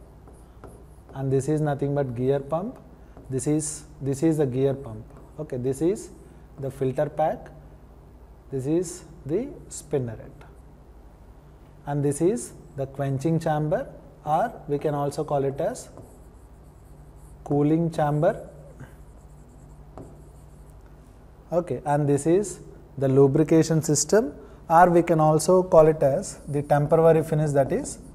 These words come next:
spin finish application, this one, and this is the, these are the drawing rollers,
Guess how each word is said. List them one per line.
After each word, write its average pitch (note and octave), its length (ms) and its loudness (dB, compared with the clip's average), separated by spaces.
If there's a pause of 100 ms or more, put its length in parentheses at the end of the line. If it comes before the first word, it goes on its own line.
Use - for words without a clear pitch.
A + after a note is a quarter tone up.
(380)
spin D#3+ 420 -2
finish E3 560 -4 (1900)
application, D3+ 720 -2 (680)
this C3 240 -8
one, F#3 220 -4 (540)
and C#3+ 120 -2
this C#3+ 200 2
is G3 380 0 (560)
the, B2+ 640 -2 (1900)
these C#3 160 -4
are D3 120 4
the D3+ 120 2
drawing C#3 440 2
rollers, D#3 580 0